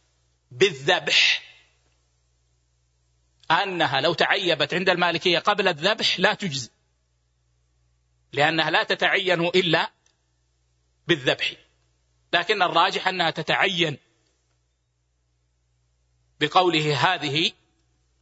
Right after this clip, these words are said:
أضحية"، كما تقدم معنا في تعيين الأضحية. فإذا عينها صحيحة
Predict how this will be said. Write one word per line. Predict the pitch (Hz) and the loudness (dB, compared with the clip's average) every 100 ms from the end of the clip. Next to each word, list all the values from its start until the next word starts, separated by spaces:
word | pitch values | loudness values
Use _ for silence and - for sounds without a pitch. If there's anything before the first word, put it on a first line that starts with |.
| _ _ _ _ _ _ | _ _ _ _ _ _
أضحية"، | 180 147 - 160 123 - _ _ _ | 0 2 0 0 -2 -6 _ _ _
كما | 165 170 | -2 -2
تقدم | 151 165 170 139 165 202 _ - | -2 -2 -2 0 -2 -2 _ -4
معنا | 160 156 165 | 0 0 -2
في | 147 | -4
تعيين | 147 139 180 214 | -4 -2 -2 -2
الأضحية. | 214 113 - - - _ _ _ - | -4 -8 -12 -14 -18 _ _ _ -20
فإذا | - 190 262 208 202 | -2 -2 0 2 2
عينها | 139 175 165 185 190 175 160 208 | 4 0 0 0 2 2 2 2
صحيحة | 190 170 180 151 - 143 151 | 2 0 0 -2 -2 -2 -2